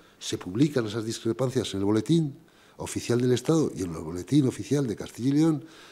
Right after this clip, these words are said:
y ya está. Y si no s-, se llega en esa negociación de las discrepancias a un acuerdo, pasados seis meses, pues se puede interponer o no recurso de inconstitucionalidad. Esto es habitual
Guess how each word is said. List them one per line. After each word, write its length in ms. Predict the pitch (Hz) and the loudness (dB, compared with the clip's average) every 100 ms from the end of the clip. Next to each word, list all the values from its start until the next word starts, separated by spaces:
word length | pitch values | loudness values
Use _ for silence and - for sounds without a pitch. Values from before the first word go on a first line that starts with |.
| - - | -20 -6
y 60 | |
ya 120 | 98 123 | 0 0
está. 300 | - 120 - | 2 -2 0
Y 120 | 143 | 0
si 280 | - - 117 | 2 2 4
no 120 | 143 | 6
s-, 200 | 160 - - - - - - - | 6 2 -10 -20 -20 -20 -20 -14
se 200 | - 107 | -6 -2
llega 240 | 110 147 110 | 2 2 2
en 100 | 104 | -2
esa 160 | 117 | -4
negociación 640 | 120 120 120 - 143 113 - - - - - - _ | -4 -2 -2 0 0 -2 -6 -16 -20 -20 -20 -20 _
de 80 | 90 | -6
las 100 | 95 | -6
discrepancias 540 | 95 98 120 131 110 | -4 -6 -4 -2 -4
a 60 | 87 | -2
un 120 | 110 | -2
acuerdo, 440 | 113 - 151 160 151 | 0 2 2 0 -4
pasados 480 | - 82 101 110 | -8 -8 -6 -4
seis 140 | 120 120 | -2 -2
meses, 420 | 151 - 165 - - - - _ _ _ - _ - | -2 0 -4 -6 -12 -20 -20 _ _ _ -20 _ -14
pues 100 | - | -10
se 100 | 90 | -2
puede 180 | 127 | 2
interponer 560 | 147 127 120 120 147 165 - - - - - _ _ - | 4 4 2 4 2 2 -2 -18 -20 -20 -20 _ _ -8
o 120 | 107 | 2
no 200 | 131 156 | 4 4
recurso 480 | 113 85 139 - 147 | 2 -4 -4 -2 -2
de 80 | |
inconstitucionalidad. 920 | 131 101 95 - - 82 87 82 135 147 - - | -2 -4 -6 -10 -16 -10 -8 -2 -2 -2 -8 -4
Esto 300 | 139 - 165 | -4 -2 -2
es 100 | 147 | 0
habitual 560 | 113 95 131 156 - | -2 0 2 2 0